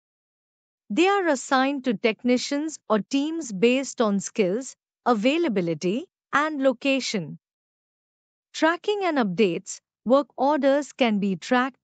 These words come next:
in real time. Technicians can update the status, add notes, and attach images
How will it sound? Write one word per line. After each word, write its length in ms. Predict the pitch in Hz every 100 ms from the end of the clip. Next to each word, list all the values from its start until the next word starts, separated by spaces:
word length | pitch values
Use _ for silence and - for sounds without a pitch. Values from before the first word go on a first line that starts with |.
| -
in 140 | 311
real 300 | 262 294 330
time. 480 | 320 196 147 135 175 _ _ _ _ _ _ _ _ _ _ _ -
Technicians 800 | 311 - 403 403 - 392 392
can 200 | - 269
update 480 | 240 196 185 262 285 -
the 120 | 220
status, 680 | - 202 220 - 330 392 - _ -
add 260 | 247 240 190
notes, 520 | 196 226 359 - - _ -
and 220 | 294 311
attach 540 | 285 247 330 370 - 285
images 600 | 247 254 226 294 311